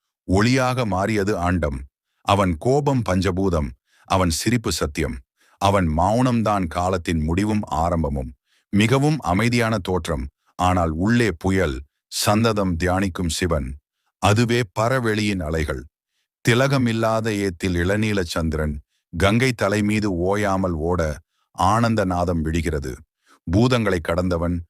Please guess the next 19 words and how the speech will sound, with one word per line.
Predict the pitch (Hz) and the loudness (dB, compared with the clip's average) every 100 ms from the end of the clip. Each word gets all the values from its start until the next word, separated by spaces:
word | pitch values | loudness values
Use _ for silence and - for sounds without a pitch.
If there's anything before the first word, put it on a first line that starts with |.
| _ _ - | _ _ 0
மூன்று | 98 120 110 | 4 4 2
கண்களால் | 85 92 95 90 87 90 78 | 0 -2 0 0 0 -2 -2
யுகங்களை | 82 87 113 95 85 | -2 0 0 -2 -2
கடந்தவன். | 78 76 69 64 62 - _ _ _ _ - | -4 -4 -4 -8 -14 -20 _ _ _ _ 0
தாண்டவம் | 98 120 123 110 95 | 2 4 2 0 0
ஆடும்போது | 90 87 82 85 92 90 - _ _ | 0 0 0 -2 -2 -4 -10 _ _
உயிர்கள் | 82 95 117 92 98 85 | 0 2 2 2 0 0
கிளுகிளுக்கும். | - 92 92 82 76 82 71 - _ _ _ | 0 2 2 0 -2 -4 -4 -10 _ _ _
அவன் | 87 90 85 65 | 2 2 2 0
விரல் | 87 110 123 101 | 0 2 0 0
நடனத்தில் | 85 92 92 80 85 78 90 | -2 0 -2 -2 -4 -4 -8
உயிர் | - 90 107 85 | -2 0 0 -2
சுழற்சி | 85 87 82 | -2 -2 -2
நடக்கிறது. | 82 73 76 69 65 - - _ _ _ - - | -4 -4 -4 -6 -8 -12 -18 _ _ _ -20 0
நமசிவாய | 95 104 135 139 117 117 107 | 2 4 2 0 0 0 0
வாக்கியத்தில் | 85 90 - 87 87 78 76 _ _ _ 82 | -2 -4 -4 -4 -2 -4 -8 _ _ _ 0
நானும் | 82 92 120 107 | 2 2 2 2
நீயும் | 95 104 95 | 0 0 0
ஒன்றாகிறோம். | 80 78 73 73 67 | -2 -2 -2 -4 -6